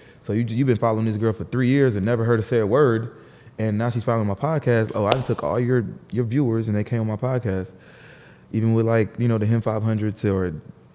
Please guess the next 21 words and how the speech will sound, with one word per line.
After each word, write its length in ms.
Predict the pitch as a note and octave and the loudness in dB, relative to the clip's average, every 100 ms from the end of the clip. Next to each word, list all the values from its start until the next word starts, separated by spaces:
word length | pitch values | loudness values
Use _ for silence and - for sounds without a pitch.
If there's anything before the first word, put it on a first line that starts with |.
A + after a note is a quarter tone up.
| - | -6
Alex, 320 | G#2 G#2+ G2+ G#2 | -4 -2 -4 -4
like, 140 | G2 - - - - | -6 -8 -20 -20 -4
I'm 140 | A#2+ A2+ | -2 0
just 240 | A#2 - - - - - - - - - | -2 -4 -18 -20 -20 -20 -20 -20 -20 -8
collabing 380 | G#2 A2+ G#2 | -4 -2 -2
with 100 | F#2+ - | -6 -6
people. 300 | F2 - - | -10 -10 -10
And 180 | G#2+ F#2 | -6 -2
then, 400 | F#3 F#3 D#3 C3 - - - - - | 0 0 0 -4 -14 -20 -20 -14 -6
like, 160 | A#2 - | -4 0
I'm 100 | F3+ | 2
not 160 | D#3+ | 2
afraid 580 | A2 - B2 C#3+ C#3+ A#2 | 2 -2 0 2 2 0
to, 140 | - A#2+ | -2 -2
like, 380 | G2+ F#2 D#2 - | -2 -6 -10 -8
do 200 | B2 A#2+ | -4 -4
what 440 | F#2 G2 G2+ - | -6 -8 -8 -8
other 220 | A2+ G#2+ F#2 | -8 -8 -6
people 280 | A#2 G2 | -8 -8
are, 240 | F2+ - | -10 -12
are, 60 | F#2 | -14